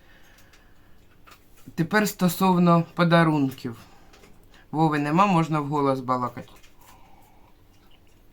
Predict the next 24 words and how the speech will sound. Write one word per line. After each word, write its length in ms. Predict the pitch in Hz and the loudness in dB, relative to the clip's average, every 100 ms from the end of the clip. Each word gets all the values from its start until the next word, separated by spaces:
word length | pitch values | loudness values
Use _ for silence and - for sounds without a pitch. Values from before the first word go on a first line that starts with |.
| - - - - - - - - - - - - | -20 -20 -10 -8 -8 -12 -20 -20 -20 -20 -20 -10
М, 440 | 135 160 156 143 127 107 - - - | -2 -2 -2 -6 -12 -16 -20 -20 -8
мій 220 | 180 262 | 0 0
подарунок 580 | 233 202 190 180 170 165 | 2 4 4 4 2 0
він 160 | 180 175 | 0 2
заховав 420 | 170 180 170 165 | 2 4 2 2
так, 180 | 160 - | 0 0
що 120 | 160 | -2
я 40 | |
його 120 | 151 | -2
так 200 | 151 151 | -4 -6
і 40 | 151 | -6
не 120 | 147 | -6
знайшла. 520 | 135 139 131 123 131 139 - - - - - - - - - - - | -4 -4 -4 -4 -4 -6 -20 -20 -20 -20 -20 -20 -20 -20 -20 -20 -2
Я 100 | 175 | 2
не 120 | 175 | 4
знаю, 160 | 160 139 | 2 0
куди 180 | 135 | -2
він 160 | 135 135 | -2 0
його 140 | 139 | -2
заставив, 580 | 131 143 - 208 214 175 | -4 -6 2 2 4 0
чи 140 | 165 143 | -4 -8
чим 220 | 151 147 | -6 -2
він 140 | 139 | -2
його. 300 | 139 135 147 | -2 -2 -4